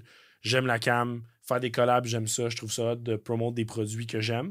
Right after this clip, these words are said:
by the way, parce qu'il y a plein de collabs que je refuse quand j'aime pas ça. Pro-, promote de-, promote des produits que j'aime, parler à la caméra,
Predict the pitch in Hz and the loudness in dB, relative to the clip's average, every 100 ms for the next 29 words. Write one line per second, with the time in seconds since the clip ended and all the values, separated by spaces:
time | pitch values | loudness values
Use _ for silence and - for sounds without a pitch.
0 | 143 110 113 110 143 - 104 110 127 131 | -2 0 2 0 -2 -4 -6 -4 -4 -4
1 | 117 113 113 117 107 104 110 113 113 101 | -2 -2 -2 -4 -6 -6 -6 -6 -6 -10
2 | 101 98 92 113 135 - - - - - | -10 -8 -6 -4 -6 -8 -20 -20 -20 -20
3 | _ - 104 - 151 156 143 165 180 160 | _ -16 -14 4 6 6 6 6 6 6
4 | 147 156 175 170 139 135 135 123 135 143 | 6 6 4 2 2 0 0 2 2 2
5 | 143 147 - _ - 131 147 160 147 131 | 0 -4 -10 _ -4 4 6 6 6 2
6 | 120 131 131 135 | 4 6 6 4